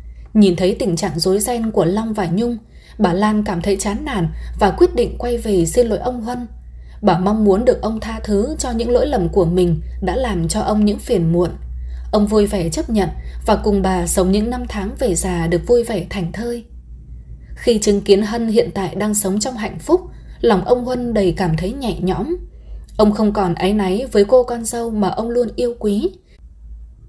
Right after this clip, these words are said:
Sự bình yên trong cuộc sống của Hân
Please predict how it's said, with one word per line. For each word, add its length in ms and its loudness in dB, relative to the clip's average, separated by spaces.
Sự 320 4
bình 180 4
yên 360 2
trong 200 -6
cuộc 140 4
sống 280 -2
của 260 4
Hân 260 -6